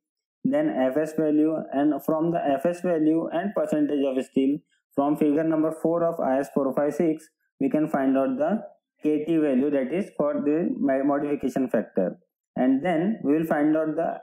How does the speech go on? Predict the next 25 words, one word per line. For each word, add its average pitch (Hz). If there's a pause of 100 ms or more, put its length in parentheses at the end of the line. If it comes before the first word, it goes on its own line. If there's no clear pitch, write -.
L 139
by 160 (140)
D 165
maximum 160
ratio, 160 (480)
and 143
then 143
we 139
will 139
find 131
out 131
L 127
by 127
D 117
provided, 147 (280)
and 151
we 160
will 180
compare. 151 (880)
And 175
if 196 (140)
L 151
by 165
D 180
maximum 160